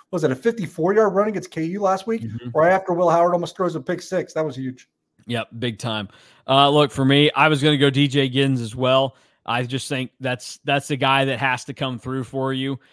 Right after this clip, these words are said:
Speaker 2: uh, in this type of game if the weather ends
Speaker 1: We'll
Speaker 2: up
Speaker 1: talk
Speaker 2: playing
Speaker 1: about
Speaker 2: out like it's supposed to. Look, we've talked about weather a handful of times this year, and every time it's been brought up, it's been wildly different by the time the game kicked off. But the
Speaker 1: And, and this
Speaker 2: expectation
Speaker 1: forecast
Speaker 2: of
Speaker 1: is
Speaker 2: snow is still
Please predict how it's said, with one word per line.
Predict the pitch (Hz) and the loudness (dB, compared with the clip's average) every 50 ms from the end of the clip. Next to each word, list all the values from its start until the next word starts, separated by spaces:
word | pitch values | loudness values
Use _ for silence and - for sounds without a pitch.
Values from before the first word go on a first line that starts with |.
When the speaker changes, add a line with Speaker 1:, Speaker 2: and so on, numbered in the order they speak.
| _ _ _ - | _ _ _ -8
Speaker 2:
uh, | - 117 117 117 117 | -6 -4 -4 -4 -4
in | 123 127 127 | -4 -4 -4
this | 131 131 120 - - | -4 -6 -6 -8 -6
type | - 143 135 127 | -4 -2 -2 -2
of | 127 123 - _ _ 113 | -4 -8 -12 _ _ -12
game | 107 127 123 127 131 131 | -10 -8 -6 -4 -4 -4
if | 123 117 - | -6 -8 -8
the | - 139 | -8 -8
weather | 123 135 135 135 127 131 131 | -2 -2 -2 0 -2 -4 -4
ends | 127 131 135 151 | -4 -4 -2 -2
Speaker 1:
We'll | 139 | -4
Speaker 2:
up | 127 - | -4 -6
Speaker 1:
talk | 143 135 | -8 -8
Speaker 2:
playing | 135 131 131 127 | -6 -6 -6 -6
Speaker 1:
about | 127 131 117 | -6 -8 -6
Speaker 2:
out | 117 | -6
like | 131 127 123 - | -6 -6 -6 -8
it's | 131 113 - | -12 -12 -12
supposed | 131 110 - 135 135 131 - - | -16 -10 -8 -6 -6 -6 -8 -8
to. | 151 147 147 | -8 -8 -6
Look, | 139 135 117 104 _ _ _ _ _ _ _ _ _ | -6 -8 -8 -10 _ _ _ _ _ _ _ _ _
we've | - 147 151 139 | -4 -4 -4 0
talked | - 185 180 180 - | 4 4 4 4 4
about | 175 170 175 160 135 147 | 2 2 2 2 2 0
weather | 147 151 151 151 165 160 | 0 2 2 2 2 0
a | 143 117 | 0 0
handful | 113 151 151 160 147 - 175 175 | 0 -2 -2 -2 -2 -4 -4 -4
of | 160 | -2
times | - 175 165 165 156 | -2 -2 -2 -2 -2
this | 170 151 - | -4 -6 -4
year, | 175 170 170 | -4 -2 -2
and | 151 143 | -2 -2
every | 147 151 156 160 | -4 -4 -4 -6
time | 139 165 151 147 147 143 | -4 -4 -4 -4 -4 -6
it's | - | -8
been | - 143 135 | -8 -10 -8
brought | 123 131 127 131 139 | -6 -4 -4 0 0
up, | 139 147 143 - - | 0 0 0 -2 -8
it's | 139 143 - | -10 -10 -8
been | - 143 135 131 123 | -6 -6 -6 -4 -4
wildly | 123 123 135 143 143 147 127 131 131 | -2 -2 0 0 0 -2 -2 -4 -8
different | 127 139 135 - 156 151 - | -6 -8 -8 -8 -10 -10 -6
by | 139 135 | -4 -6
the | 127 117 | -4 -4
time | - 139 131 131 127 | -6 -6 -6 -6 -8
the | 123 | -10
game | 110 113 127 131 139 139 | -10 -8 -8 -8 -8 -8
kicked | - 147 143 - - | -6 -6 -8 -4 -2
off. | 147 139 139 135 - _ _ _ _ _ _ _ _ | -2 0 0 -2 -2 _ _ _ _ _ _ _ _
But | - 123 139 139 131 131 - - _ _ _ _ _ 127 | -8 -4 -2 -2 -2 -2 -4 -8 _ _ _ _ _ -8
the | 120 143 143 143 | -4 -2 0 0
Speaker 1:
And, | - - - - - | 0 0 0 0 0
and | 220 226 214 196 160 151 | 0 0 0 -2 -6 4
this | - 226 226 | 4 4 4
Speaker 2:
expectation | 226 - 233 214 196 - 196 190 | 6 4 4 4 6 6 6 8
Speaker 1:
forecast | 180 165 165 160 | 8 6 4 2
Speaker 2:
of | 156 | -6
Speaker 1:
is | 135 - - _ - | -6 -6 -10 _ -6
Speaker 2:
snow | 160 160 156 151 147 143 | -2 -2 0 0 -2 -4
is | 135 - | -6 -8
still | - - - 165 160 156 151 151 147 139 131 - | -12 -14 -8 -6 -4 -2 -2 -2 -4 -4 -8 -10